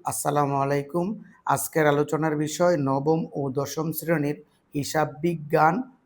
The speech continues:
দশম অধ্যায় আর্থিক বিবরণী। তোমরা ইতিমধ্যে জেনে গিয়েছ যে তোমাদের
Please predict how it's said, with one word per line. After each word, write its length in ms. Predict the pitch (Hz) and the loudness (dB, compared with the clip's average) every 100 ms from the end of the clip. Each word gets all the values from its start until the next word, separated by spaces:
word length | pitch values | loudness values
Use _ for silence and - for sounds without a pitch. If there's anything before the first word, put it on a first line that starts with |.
| - | -6
দশম 520 | 135 147 151 170 165 | -2 0 2 0 2
অধ্যায় 420 | 165 160 185 190 190 - | 0 2 2 2 0 -2
আর্থিক 560 | 151 151 - - 147 131 | 2 2 2 -6 -6 -2
বিবরণী। 480 | 131 127 120 113 110 - _ _ - | -2 -2 -6 -10 -14 -18 _ _ -6
তোমরা 220 | 151 156 | -2 0
ইতিমধ্যে 580 | 156 151 165 170 160 165 | 0 -2 -2 -2 -2 -2
জেনে 300 | 143 143 151 | -2 -2 -2
গিয়েছ 400 | 151 175 175 - 151 151 _ _ | 0 -2 0 -2 -2 -4 _ _
যে 120 | 143 156 | -4 -4
তোমাদের 840 | - 190 190 196 160 151 156 | -2 2 4 4 4 2 0